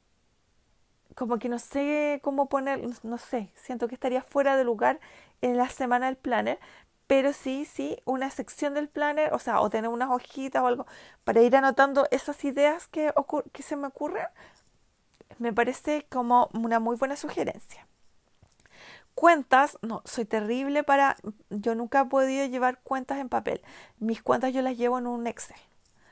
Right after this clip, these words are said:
Esa es la única forma que me ha, que me ha funcionado. Traté con una aplicación, traté en papel y no,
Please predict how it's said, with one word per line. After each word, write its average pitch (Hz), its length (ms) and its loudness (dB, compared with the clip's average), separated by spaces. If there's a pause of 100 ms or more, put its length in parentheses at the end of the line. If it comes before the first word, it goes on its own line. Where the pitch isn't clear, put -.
(320)
Esa 269 240 -2
es 311 40 -2
la 277 60 4
única 247 220 -4
forma 277 340 -4
que 262 140 -4
me 233 80 0
ha, 233 80 -2 (440)
que 247 140 -8
me 226 140 -2
ha 226 100 0
funcionado. - 640 -8 (720)
Traté 220 300 6
con 247 160 2
una 226 160 2
aplicación, 254 1200 0
traté 214 500 -2
en 208 120 -2
papel 254 720 2
y 240 100 -6
no, 208 220 -6